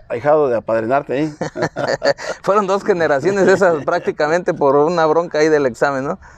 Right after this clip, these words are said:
Speaker 1: Eh, que me da mucho gusto, ahijado, que hagas las cosas muy bien, tienes esta página.
Speaker 2: <laughs> Pues sí.
Speaker 1: Eh, creo, creo que estás trabajando
Speaker 2: Ajá.
Speaker 1: de manera productiva, de man-, de manera armónica,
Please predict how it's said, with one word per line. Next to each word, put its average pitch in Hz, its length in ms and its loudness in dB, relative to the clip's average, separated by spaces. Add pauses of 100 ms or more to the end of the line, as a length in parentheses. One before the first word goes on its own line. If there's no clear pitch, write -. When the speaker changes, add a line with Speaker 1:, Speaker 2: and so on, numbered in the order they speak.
Speaker 1:
Eh, 123 340 4
que 156 160 4
me 143 140 0
da 156 100 4
mucho 151 240 0
gusto, 156 220 4
ahijado, 156 260 2
que 214 80 -4
hagas 151 220 4
las 127 120 -4
cosas 143 300 -2
muy 139 180 0
bien, 180 220 0
tienes 147 220 -2
esta 127 240 -4
página. 147 580 0
Speaker 2:
<laughs> 127 60 -4 (880)
Pues 120 160 0
sí. 165 260 0 (560)
Speaker 1:
Eh, 139 180 4
creo, 156 240 2
creo 156 180 2
que 151 40 0
estás 143 260 -2
trabajando 131 560 -2
Speaker 2:
Ajá. 113 300 -6
Speaker 1:
de 110 100 -2
manera 135 360 2
productiva, 127 580 0
de 117 100 -4
man-, 113 380 -6
de 113 80 -6
manera 127 300 2
armónica, 139 640 -2